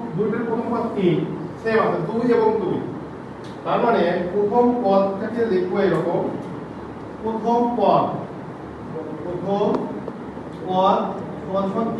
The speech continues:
এ ধরা হয়, এ। প্রথম পদ সমান সমান কি ধরবো আমরা? এ ধরবো, এ। তো এটারও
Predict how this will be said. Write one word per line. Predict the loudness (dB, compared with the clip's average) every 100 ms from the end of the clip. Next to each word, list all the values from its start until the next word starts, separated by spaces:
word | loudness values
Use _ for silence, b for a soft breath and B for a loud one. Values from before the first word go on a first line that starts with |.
| 2
এ | 4 6
ধরা | 4 2
হয়, | 0 -2 2
এ। | 2 2 -2 -6 -8 -10 -10 -10 -10 -10 -8
প্রথম | -4 -2 0
পদ | 0
সমান | 0 0
সমান | 0 -4
কি | -2 2
ধরবো | 4 4
আমরা? | 2 2 4
এ | 4
ধরবো, | 6 2 4 4
এ। | 4 2 -4 -6 -10 -10 -12 -12 -8
তো | -8 -2 2
এটারও | 2 4